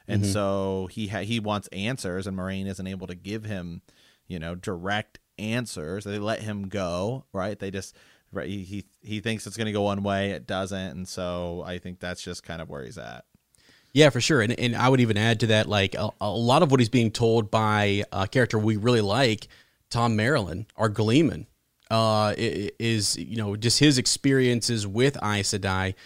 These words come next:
Speaker 2: I mean, from the start of the series, what's said about Aes Sedai is not that great. Um, you got, you got White Cloaks out there calling them dark friends. So it's just like, as we learn more and we grow, we start to understand really,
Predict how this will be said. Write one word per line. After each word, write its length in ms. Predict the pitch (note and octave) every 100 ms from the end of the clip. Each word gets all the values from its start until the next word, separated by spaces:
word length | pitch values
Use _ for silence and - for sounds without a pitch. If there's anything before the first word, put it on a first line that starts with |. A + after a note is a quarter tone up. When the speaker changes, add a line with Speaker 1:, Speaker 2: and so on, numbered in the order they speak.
| - _ -
Speaker 2:
I 60 |
mean, 220 | D#3 B2+
from 320 | G#2+ - F3 D3
the 80 |
start 420 | - - - F3 B2
of 60 |
the 80 | G2+
series, 360 | - G#2 G2+ G2+
what's 300 | A2+ C3+ -
said 260 | - F3+
about 220 | D3+ G2
Aes 240 | F#2+ G2+ -
Sedai 280 | G2 G2+ G2
is 120 | G2
not 240 | D3 A3
that 220 | F#3+ D#3
great. 360 | - C3+ - - _ _ _ _ _
Um, 640 | G#2 G#2 G#2 G#2 G#2 G#2+ -
you 120 | A#2
got, 160 | D3 C3
you 80 | C3
got 140 | G2+
White 260 | A2+ F#3 -
Cloaks 260 | A#2 -
out 160 | G#2 G2+
there 120 | G#2+
calling 280 | - A2+ G#2+
them 100 | G2
dark 240 | B2 D3+ -
friends. 460 | - - F#2 - -
So 420 | - - C3 B2 A2+
it's 200 | A#2 -
just 180 | C3 -
like, 280 | A2 G2 - - _ _ -
as 300 | D#3 E3+ C#3+
we 120 | E3
learn 300 | D3 D3 C3+
more 220 | C3 B2+
and 100 | A2+
we 80 | G#2+
grow, 380 | A2+ C#3+ B2 A#2
we 100 | A2
start 220 | A2+ G#2+
to 60 |
understand 520 | G#2+ G#2 - G#2+ G2+ G2+
really, 500 | G#2+ G#2 G2+ G2